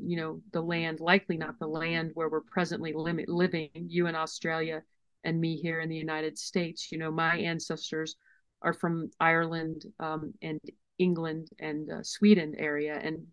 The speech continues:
who knows where before that. But, uh, but originally, if we go back far enough, um, there's ancestors that also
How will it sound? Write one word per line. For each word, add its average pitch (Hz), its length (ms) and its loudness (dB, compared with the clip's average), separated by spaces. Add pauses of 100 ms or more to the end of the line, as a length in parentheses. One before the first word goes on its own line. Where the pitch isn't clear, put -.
who 214 120 12
knows 180 360 6
where 175 220 6
before 160 400 -4
that. 170 280 2 (600)
But, 175 260 6 (600)
uh, 160 320 -4 (1000)
but 180 220 4
originally, 202 680 8
if 165 120 -2
we 170 100 2
go 180 160 4
back 165 260 2 (120)
far 233 260 8
enough, 151 340 -2 (580)
um, 165 400 -4 (340)
there's 170 240 2
ancestors 185 960 0
that 165 300 -4
also 170 680 -2